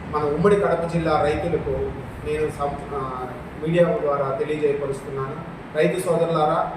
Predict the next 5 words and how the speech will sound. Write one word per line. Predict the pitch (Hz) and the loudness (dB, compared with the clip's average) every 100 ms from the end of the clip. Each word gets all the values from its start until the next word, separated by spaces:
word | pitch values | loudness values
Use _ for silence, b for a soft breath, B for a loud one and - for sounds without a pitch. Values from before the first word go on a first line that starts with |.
| - - - | -10 -14 -8
మీరెవరు | 151 151 156 170 170 143 - - - - - | 0 4 4 6 4 4 0 -8 -12 -12 -2
చింతించాల్సిన | 175 180 175 165 160 | 2 2 2 0 0
అవసరం | 143 - 165 160 | -2 -2 -4 0
లేదు. | 151 151 202 - - - - - | 0 0 -4 -6 -10 -16 -14 -4
మనకు | 151 170 170 196 | 0 0 0 0